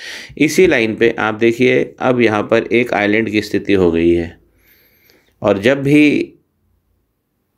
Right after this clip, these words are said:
हमारी जो लक लाइन है शनि पर्वत पर अगर इस तरफ टर्न होती है, यानी कि सूर्य की तरफ वो देखती है, तो पॉलिटिक्स से भी धन मिलने की बहुत अच्छी चांसेस होते हैं।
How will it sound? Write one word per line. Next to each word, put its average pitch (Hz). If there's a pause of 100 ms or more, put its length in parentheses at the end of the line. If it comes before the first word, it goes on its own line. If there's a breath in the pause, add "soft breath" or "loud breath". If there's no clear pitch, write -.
(520)
हमारी 120
जो 123
लक 127
लाइन 120
है 127
शनि 117
पर्वत 104
पर 120
अगर 117
इस 139
तरफ 139
टर्न 120
होती 104
है, 90
यानी 117
कि 147
सूर्य 139
की 131
तरफ 123
वो 120
देखती 107
है, 95 (580 loud breath)
तो 123 (100)
पॉलिटिक्स 117
से 127
भी 123
धन 107 (160)
मिलने 107
की 123
बहुत 104
अच्छी 127 (500 loud breath)
चांसेस 98
होते 95
हैं। 90